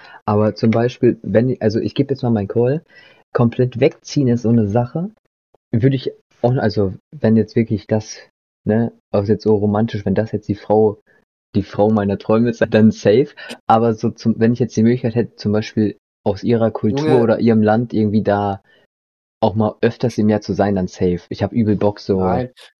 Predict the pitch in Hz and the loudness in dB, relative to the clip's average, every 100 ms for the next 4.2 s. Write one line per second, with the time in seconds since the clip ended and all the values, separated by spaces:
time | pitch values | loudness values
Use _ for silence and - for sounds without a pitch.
0 | - - 101 101 104 127 156 113 113 - | -4 -2 0 0 2 4 4 4 2 2
1 | 123 117 117 - 113 - - 110 113 104 | 0 2 0 0 0 2 2 4 2 2
2 | - 101 90 87 92 87 95 87 90 98 | 0 -2 -4 -2 -2 -2 -2 -2 -2 -2
3 | 92 90 - - 110 101 92 90 107 95 | -4 -4 -4 -2 0 0 -2 -2 0 -2
4 | 87 | -4